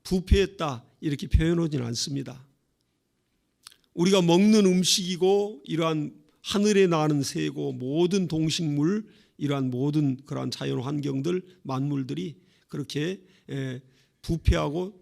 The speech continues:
그러한 더러운 속성을 갖지 아니하고 그 안에는 하나님의 신성이 있어서 하나님이 직접 만드신 거기 때문에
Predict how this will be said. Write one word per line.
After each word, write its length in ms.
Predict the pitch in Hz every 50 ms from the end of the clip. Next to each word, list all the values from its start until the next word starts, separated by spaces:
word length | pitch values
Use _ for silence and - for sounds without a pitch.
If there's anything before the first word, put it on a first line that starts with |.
| _ _ _
그러한 440 | - 156 143 135 131 127 127 131 - _ _ _ -
더러운 340 | - 143 147 156 151 147 139
속성을 420 | 143 165 - - 214 185 175 165
갖지 260 | 143 131 123 123 - 123
아니하고 520 | 120 120 123 117 120 135 170 170 160 _ _ _ _ _ - - - _ _ _ _
그 160 | - - 180
안에는 420 | 180 175 185 190 190 185 185 175 165
하나님의 520 | - - 220 220 214 214 214 202 202 185
신성이 680 | - - - - - 269 277 262 269 277 269 254 226
있어서 560 | 202 170 - - 170 151 - 175 208 208 165 - _ _ _ _ _ _ _ _ -
하나님이 640 | - 196 190 190 185 180 175 170 165 156 143 - -
직접 500 | - 185 156 - - - - 214 208 208 - - - -
만드신 520 | - 131 135 135 139 147 151 - - 180
거기 200 | 160 139 131 127
때문에 420 | 123 - 135 127 131 156 180 156